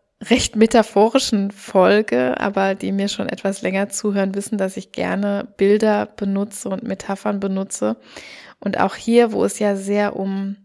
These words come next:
eben unbewusste Prozesse geht, macht das, finde ich, schon manchmal Sinn. Denn wenn man sich so eine gemeinsame Metapher drauf schafft, dann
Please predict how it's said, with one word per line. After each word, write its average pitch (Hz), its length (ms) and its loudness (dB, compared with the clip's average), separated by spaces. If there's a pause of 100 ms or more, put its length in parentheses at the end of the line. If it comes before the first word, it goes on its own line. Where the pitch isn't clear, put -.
(260)
eben 208 240 2
unbewusste 226 760 2
Prozesse - 580 -4
geht, 190 380 -6
macht 202 400 -2
das, 214 240 -4
finde 214 220 -2
ich, 208 100 -4
schon 202 180 -6
manchmal 196 460 -6
Sinn. 233 440 2 (540)
Denn 196 560 -2 (100)
wenn 202 160 2
man 202 180 2
sich 202 180 -4
so 196 100 -6
eine 190 140 -2
gemeinsame 202 680 0
Metapher 196 720 -6 (600)
drauf 185 360 0
schafft, - 460 -4
dann 185 460 -6